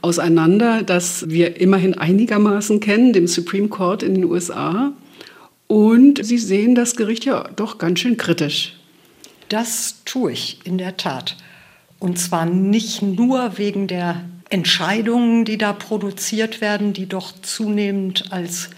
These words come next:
Speaker 2: parteiisch und abhängig von der gerade mehrheitlichen politischen Besetzung angesehen werden,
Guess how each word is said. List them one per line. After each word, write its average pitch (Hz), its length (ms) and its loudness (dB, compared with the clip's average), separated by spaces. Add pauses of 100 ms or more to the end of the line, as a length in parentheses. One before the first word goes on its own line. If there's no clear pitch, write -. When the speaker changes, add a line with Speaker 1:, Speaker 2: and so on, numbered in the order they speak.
(540)
Speaker 2:
parteiisch 196 840 -2
und 190 380 -4
abhängig 202 680 -2
von 190 260 -4
der 175 400 -2 (640)
gerade 185 380 -2
mehrheitlichen 190 1200 -2 (400)
politischen 190 640 -2
Besetzung 190 680 -4
angesehen 190 720 -2
werden, 180 400 -4